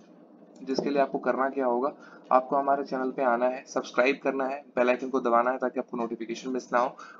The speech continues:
उसके बाद आपको इस ज्वाइन वाले बटन के ऊपर क्लिक करके इग्नू बीकॉम में जाना है और फिर इस ज्वाइन वाले बटन के ऊपर क्लिक करना है, जिसके लिए आपको हंड्रेड एंड नाइनटीन रुपीज जो है रिकरिंग पेमेंट के रूप में देना होगा। इसके बहुत सारे बेनिफिट्स हैं,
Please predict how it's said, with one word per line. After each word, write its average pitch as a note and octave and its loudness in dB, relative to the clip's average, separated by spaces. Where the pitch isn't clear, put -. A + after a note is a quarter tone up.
उसके C#3+ 0
बाद D#3 6
आपको D#3 8
इस D#3+ 0
ज्वाइन C3 2
वाले C#3+ 4
बटन C#3+ 0
के C#3 -4
ऊपर C3+ -2
क्लिक C3 -2
करके C3+ -4
इग्नू C3+ -2
बीकॉम C3 0
में C3+ 0
जाना B2+ 2
है C3 -4
और - -2
फिर E3+ -2
इस E3+ 2
ज्वाइन C3+ 0
वाले C#3 0
बटन C3+ -2
के C3+ 0
ऊपर C3+ 0
क्लिक C3 -2
करना C3 0
है, C3+ -4
जिसके C#3+ -2
लिए D3 4
आपको D3 0
हंड्रेड C#3 0
एंड C#3+ 0
नाइनटीन C3+ -2
रुपीज C3 0
जो C#3 0
है C3 0
रिकरिंग C3+ 0
पेमेंट B2+ -2
के C3 2
रूप B2 0
में B2 -2
देना A#2+ 0
होगा। B2 2
इसके C#3 -2
बहुत D#3 4
सारे E3 2
बेनिफिट्स C#3 0
हैं, E3+ -2